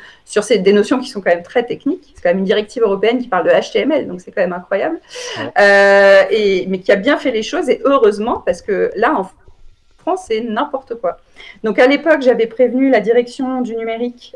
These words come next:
Speaker 1: euh, parce que plutôt que de m'énerver tout de suite, je me suis dit, si on peut faire modifier ce marché ou annuler, je vais passer quelques coups de fil, et puis on espère que, voilà, je préfère quelque chose de constructif que juste, euh, râler. Donc, j'essaye toujours.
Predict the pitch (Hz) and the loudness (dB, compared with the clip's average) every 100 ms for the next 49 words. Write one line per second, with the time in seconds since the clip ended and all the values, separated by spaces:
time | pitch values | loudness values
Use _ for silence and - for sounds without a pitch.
0 | - 202 190 190 190 185 214 - 208 190 | 2 4 6 6 4 2 -4 -2 -2 -2
1 | 220 269 254 202 180 175 170 175 190 254 | -8 -8 -6 -6 -6 -8 -10 -8 -2 2
2 | 254 220 247 220 - 247 240 208 185 190 | 2 0 -6 -8 -14 -14 -10 -8 -8 -12
3 | 226 185 180 185 180 196 202 214 269 247 | -12 -12 -10 -12 -4 -4 0 0 0 -2
4 | 262 247 233 214 - 220 214 185 - 233 | -2 -2 -4 -8 -2 0 0 -4 0 0
5 | 226 214 220 226 - - _ _ _ 196 | 0 2 2 2 -6 -20 _ _ _ 0
6 | 226 247 247 233 226 220 220 190 - 247 | 2 2 0 -2 -2 -4 -12 -16 -8 -6
7 | 233 185 - 185 185 202 - - - 214 | -4 -4 -6 -4 -4 -4 -2 -2 -2 -4
8 | 185 170 170 294 359 - - - 196 214 | 0 2 4 2 0 -10 -16 -8 -2 0
9 | 214 220 220 233 226 208 - 214 - 247 | -2 -4 -6 -4 -4 -8 -10 -14 -12 -14
10 | 247 180 185 220 - 175 170 156 160 - | -12 -14 -12 -16 -12 -4 -2 -2 -8 -10
11 | _ _ - - 185 247 494 - - - | _ _ -6 -2 0 0 -2 -14 -16 -10
12 | - 196 269 302 330 - 214 214 508 | -4 -2 0 2 2 0 -2 0 -2